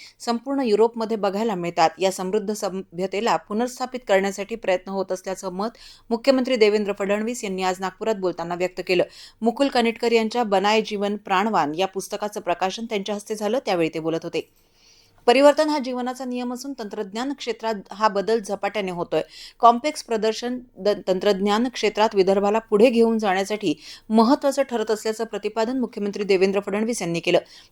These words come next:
तंत्रज्ञान कॉम्प्लेक्स दोन हजार पंचवीस या प्रदर्शनाला त्यांनी भेट दिली. यावेळी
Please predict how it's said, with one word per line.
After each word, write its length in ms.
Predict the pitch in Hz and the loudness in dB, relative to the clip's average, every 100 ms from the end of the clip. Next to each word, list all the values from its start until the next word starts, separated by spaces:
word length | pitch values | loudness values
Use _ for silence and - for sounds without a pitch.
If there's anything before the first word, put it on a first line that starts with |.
| - | 4
तंत्रज्ञान 560 | 202 202 220 208 220 240 | 4 6 4 4 0 0
कॉम्प्लेक्स 440 | 202 185 208 196 | 0 0 -2 -2
दोन 140 | 190 | -2
हजार 200 | 185 196 | 0 0
पंचवीस 420 | 196 190 190 226 214 | -2 -6 -6 -2 -2
या 80 | |
प्रदर्शनाला 580 | 190 180 185 - 190 196 | -2 -2 -2 -2 -4 -2
त्यांनी 240 | 196 185 180 | -2 -2 0
भेट 260 | 180 196 | 2 2
दिली. 200 | 214 254 | 2 2
यावेळी 340 | 269 190 185 | 2 4 4